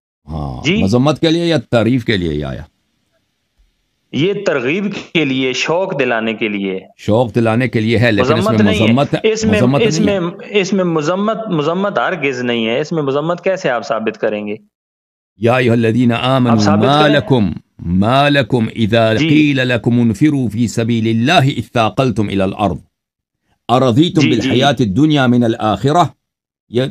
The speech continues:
Speaker 1: یہ مذمت نہیں ہے، اس کا
Speaker 2: جی۔
Speaker 1: ترجمہ کریں، آپ ترجمہ کریں، چلیں، پتہ چلے گا کہ یہ مذمت ہے،
Speaker 2: جی،
Speaker 1: اس میں نہیں
Speaker 2: ترجمہ
Speaker 1: ہے۔
Speaker 2: ہی۔ دیکھیں، مذمت اللہ، اللہ خالق اپنے، اللہ رب جو ہے اپنے بندوں سے اس انداز سے ترغیب دے رہا ہے، تو اس میں مذمت کہاں ہے؟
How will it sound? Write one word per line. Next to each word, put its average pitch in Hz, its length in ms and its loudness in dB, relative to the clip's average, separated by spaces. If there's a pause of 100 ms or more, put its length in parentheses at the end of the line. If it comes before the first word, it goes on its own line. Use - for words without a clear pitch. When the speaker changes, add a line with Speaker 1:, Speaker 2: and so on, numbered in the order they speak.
Speaker 1:
یہ 120 140 -2
مذمت 123 400 0
نہیں 160 260 -2
ہے، 135 120 -2
اس 147 60 2
کا 196 80 4
Speaker 2:
جی۔ - 60 0
Speaker 1:
ترجمہ 214 240 4
کریں، 113 220 0
آپ 147 200 -2
ترجمہ 175 240 0
کریں، 110 240 -2
چلیں، 80 180 -4 (640)
پتہ 113 180 0
چلے 135 260 2
گا 113 80 2
کہ 110 100 -2
یہ 135 60 2
مذمت 113 380 2
ہے، 117 40 4
Speaker 2:
جی، 123 60 4
Speaker 1:
اس - 100 0
میں 107 100 2
نہیں 190 120 2
Speaker 2:
ترجمہ 196 80 0
Speaker 1:
ہے۔ 147 200 -6 (300)
Speaker 2:
ہی۔ - 20 -2 (960)
دیکھیں، 190 300 0
مذمت 175 560 -2 (160)
اللہ، 196 420 -2
اللہ 196 300 -2
خالق 190 460 -2
اپنے، 180 340 -2 (300)
اللہ 170 240 0
رب 165 380 -2
جو 165 180 -2
ہے 151 140 0
اپنے 165 260 -2
بندوں 165 340 -2
سے 185 220 -2
اس 185 120 -2
انداز 156 400 -2
سے 170 160 -2
ترغیب 143 500 -2
دے 147 160 0
رہا 151 120 -2
ہے، 160 80 -2
تو 196 100 -4
اس 202 160 -4
میں 196 100 0
مذمت 165 500 -2
کہاں 139 260 0
ہے؟ 123 220 -2